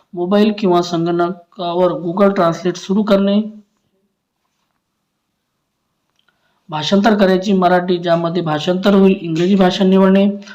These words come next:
मराठी भाषेच्या चौकटीत बोलून किंवा लिहून छोटे शब्द किंवा वाक्य टाईप करणे. भाषांतर झालेली साऊंड सिस्ट-, साऊंड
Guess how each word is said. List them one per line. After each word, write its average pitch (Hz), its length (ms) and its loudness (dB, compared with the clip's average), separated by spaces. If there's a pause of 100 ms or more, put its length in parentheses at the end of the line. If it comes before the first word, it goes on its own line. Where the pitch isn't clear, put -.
(200)
मराठी 175 280 -4
भाषेच्या 190 480 2
चौकटीत 190 480 -4
बोलून 185 400 -2
किंवा 175 200 -2
लिहून 180 280 2
छोटे 180 340 -2
शब्द 185 300 -2 (140)
किंवा 175 180 -4
वाक्य 165 320 -4
टाईप 175 340 -4
करणे. 196 360 4 (880)
भाषांतर 202 520 0
झालेली 196 440 2
साऊंड 196 340 2
सिस्ट-, 202 500 -8
साऊंड 190 460 2